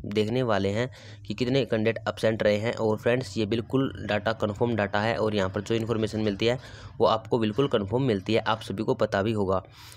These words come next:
तो देखिए यहाँ पर तेईस मई और चौबीस मई इन दोनों दिन के अंदर जो अपडेट मिली है भाई वो है कि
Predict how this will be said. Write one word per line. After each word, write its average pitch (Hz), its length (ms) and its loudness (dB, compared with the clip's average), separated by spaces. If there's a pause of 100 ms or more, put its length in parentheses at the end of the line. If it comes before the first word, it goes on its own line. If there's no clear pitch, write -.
(120)
तो 110 200 2
देखिए 120 280 0
यहाँ 113 180 2
पर 131 200 0 (1600)
तेईस 120 300 2
मई 117 260 0 (960)
और 107 120 2
चौबीस 101 440 0
मई 92 200 -6 (400)
इन 123 180 0
दोनों 120 340 2 (140)
दिन 113 200 -2
के 113 140 0
अंदर 107 200 2
जो 110 160 0
अपडेट 104 460 -2
मिली 101 220 2
है 107 160 -2 (160)
भाई 98 260 0
वो 113 200 2
है 104 140 2
कि 135 220 -2